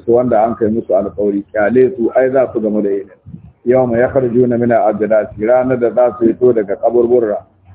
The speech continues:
sira'an suna sauri. Wadan ranar kiyama an ce da an taso daga kabari, kowa zai taso yana sauri wajen karɓa kira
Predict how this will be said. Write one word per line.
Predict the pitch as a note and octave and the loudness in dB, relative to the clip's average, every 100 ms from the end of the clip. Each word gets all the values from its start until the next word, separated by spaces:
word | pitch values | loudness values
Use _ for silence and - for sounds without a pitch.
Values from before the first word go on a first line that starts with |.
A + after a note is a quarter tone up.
| - | -8
sira'an | A#2 A#2 B2+ G#2+ G#2+ - | -2 2 2 0 -4 -4
suna | A#2+ G#2 - | -2 -2 0
sauri. | C#3+ D3 C3+ A2 _ _ _ - - | 0 2 0 -4 _ _ _ -20 -8
Wadan | A#2+ A#2 C3+ C#3 | -4 2 2 2
ranar | C#3+ C#3+ D3 | 2 2 0
kiyama | C#3+ A#2+ B2 B2+ A#2+ A2+ | -2 2 2 2 0 0
an | B2+ - | -4 -4
ce | A2+ | -2
da | G#2 A2 | 2 0
an | C3 | 0
taso | C3+ C3+ C#3 C3+ | 0 -2 0 0
daga | A#2 G2+ | 0 -2
kabari, | A#2 A#2+ G#2+ G2+ - - | -4 -2 -2 -4 -6 -2
kowa | C3 C3 C3 C3 | 2 2 2 0
zai | B2+ - | -2 0
taso | G#2 - A2 | 0 0 0
yana | A2+ A#2+ G#2+ G2+ | 0 2 0 -2
sauri | C3 C#3 C#3 C3+ - - - | 0 0 0 -4 -6 -16 -6
wajen | A2+ A#2 B2 B2+ B2+ B2+ B2 - _ _ | -2 0 2 0 0 0 -2 -8 _ _
karɓa | B2+ C3+ A2+ G2+ | -2 0 0 0
kira | C3+ B2+ G#2+ F#2+ | 0 0 -2 -8